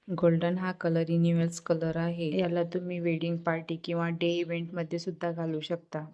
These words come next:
या कलरच्या ब्लाऊजसोबत तुम्ही रेड, ब्ल्यू, ग्रीन, ऑरेंज, पर्पल, रेशमी, कांजीवरम किंवा बनारसी साडीसोबत गोल्डन कलरचे ब्लाऊज रॉयल लुक देतात. अशा ब्राईट साड्यांसोबत तुम्ही वेअर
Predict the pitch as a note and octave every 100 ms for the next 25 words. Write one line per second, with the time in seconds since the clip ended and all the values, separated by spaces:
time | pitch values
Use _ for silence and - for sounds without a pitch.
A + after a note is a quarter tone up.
0 | - - F#3+ F3 E3+ F3 F3 E3+ - E3+
1 | E3+ E3+ E3+ E3+ - F3+ E3+ E3+ E3+ F3+
2 | F3 E3+ E3+ F3 E3+ E3+ E3 E3+ - F3
3 | F3+ E3+ E3 E3 E3 - _ - F#3 F3
4 | E3+ E3+ - E3+ E3+ E3+ E3 E3 - F3
5 | F3 E3+ F3 E3+ E3+ E3+ - G3+ F#3 E3+
6 | F3+ E3+ E3 F#3 E3+ E3 E3 E3 F3 F3
7 | F3 - F3 F3 E3+ E3+ E3+ E3+ - F#3+
8 | G3 F3+ F3 - F3+ E3 E3+ - - -
9 | - - - F#3 F3+ E3+ D#3+ F3 F3+ F3
10 | E3+ E3+ E3+ E3+ E3 E3 E3 A3+ F#3+ E3+
11 | E3 D#3+ E3 E3 F3 E3+ E3 D3 - -
12 | F3 E3+ F3 E3 F#3 F3 E3+ - F3+ E3
13 | E3+ G3 D#3+ D#3+ - E3+ F3 F3 E3+